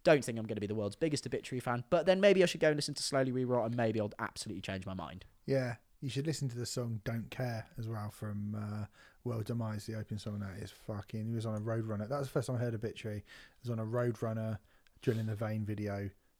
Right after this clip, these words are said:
Speaker 2: Amazing scenes. Absolutely amazing scenes. "I don't care! I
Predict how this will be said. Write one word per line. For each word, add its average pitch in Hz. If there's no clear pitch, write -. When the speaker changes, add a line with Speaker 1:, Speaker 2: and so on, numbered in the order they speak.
Speaker 2:
Amazing 107
scenes. 95
Absolutely 107
amazing 101
scenes. -
"I -
don't 294
care! 185
I -